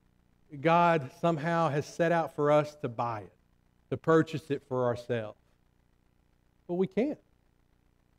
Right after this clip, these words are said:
There is absolutely nothing that you or I can do to purchase,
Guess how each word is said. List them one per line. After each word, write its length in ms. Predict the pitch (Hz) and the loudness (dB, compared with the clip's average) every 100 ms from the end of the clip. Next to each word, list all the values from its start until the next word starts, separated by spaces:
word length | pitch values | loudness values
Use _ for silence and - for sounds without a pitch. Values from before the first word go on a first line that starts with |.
| _ _ | _ _
There 320 | 165 170 196 190 | 0 6 8 8
is 200 | 175 160 | 4 2
absolutely 640 | 151 226 262 - 226 208 | 0 2 2 0 0 2
nothing 520 | 170 175 214 220 175 156 | 2 4 2 2 -2 2
that 200 | 156 156 | 2 0
you 300 | 160 214 196 | -2 2 4
or 140 | 175 | 4
I 280 | 170 185 180 | 4 4 0
can 360 | - 147 147 | -2 -4 -2
do 480 | 139 151 135 113 107 - _ - | 2 4 4 2 -4 -12 _ -4
to 80 | 135 | -4
purchase, 680 | - 180 185 185 175 - | 0 2 2 0 -2 -4